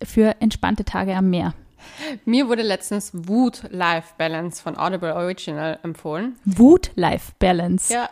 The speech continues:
Speaker 2: es ist so lustig, weil das Ding ist, ich habe mich gedacht, so, ist der, will mir da jemand was unterschwellig sagen?
Speaker 1: <laughs>
Speaker 2: Hm.
Speaker 1: Um was geht's da? Was ist Wood Life Balance?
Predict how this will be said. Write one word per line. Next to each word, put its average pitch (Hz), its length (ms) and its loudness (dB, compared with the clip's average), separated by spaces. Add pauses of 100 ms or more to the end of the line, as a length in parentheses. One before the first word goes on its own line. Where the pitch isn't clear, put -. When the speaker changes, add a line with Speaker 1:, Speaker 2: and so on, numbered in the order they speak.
Speaker 2:
es 208 140 -6
ist 220 160 -6
so 226 80 0
lustig, 214 340 -6
weil 180 100 -2
das 190 200 -4
Ding 226 200 -4
ist, 226 360 -4
ich 202 160 -8
habe 214 140 0
mich 202 160 -2
gedacht, 196 260 -2
so, - 140 -12
ist - 240 -6
der, 403 140 -2
will 339 120 2
mir 381 120 2
da 349 100 2
jemand 302 320 2
was 285 160 2
unterschwellig 202 680 -2
sagen? 302 720 4 (460)
Speaker 1:
<laughs> - 20 -2
Speaker 2:
Hm. - 0 - (1040)
Speaker 1:
Um 285 120 8
was 320 140 4
geht's - 220 -4
da? 214 120 0
Was 214 140 0
ist 254 140 2
Wood 233 140 2
Life 185 220 -4
Balance? 175 300 -2